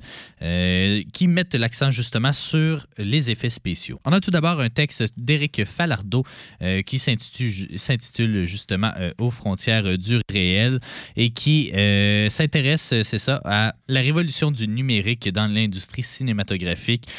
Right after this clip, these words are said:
avec comme point d'ancrage, euh, un peu, puis ça, c'est un, un film qui revient quand même assez souvent,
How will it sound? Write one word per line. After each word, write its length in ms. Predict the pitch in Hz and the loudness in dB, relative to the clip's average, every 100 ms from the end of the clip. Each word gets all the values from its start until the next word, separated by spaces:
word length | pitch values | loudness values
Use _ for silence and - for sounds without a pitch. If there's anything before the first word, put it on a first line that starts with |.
| - - - | -16 -10 -2
avec 240 | 143 160 | 0 2
comme 320 | 147 120 113 101 | 2 2 2 0
point 300 | - 123 127 | 0 2 2
d'ancrage, 720 | 120 107 - 104 110 110 110 98 | 2 0 0 2 4 4 2 2
euh, 260 | 92 92 73 | 2 2 2
un 160 | 95 | 0
peu, 180 | - 147 | 2 2
puis 140 | 143 | 2
ça, 120 | 101 120 | -2 -2
c'est 280 | - 104 | 0 2
un, 220 | 98 76 90 | 2 2 -2
un 40 | |
film 300 | - 110 101 | 0 2 2
qui 120 | - | 0
revient 360 | 95 90 98 101 | 0 2 2 2
quand 100 | 98 | 2
même 160 | 98 | 2
assez 180 | 95 - | 0 0
souvent, 360 | 101 - 101 | -2 0 2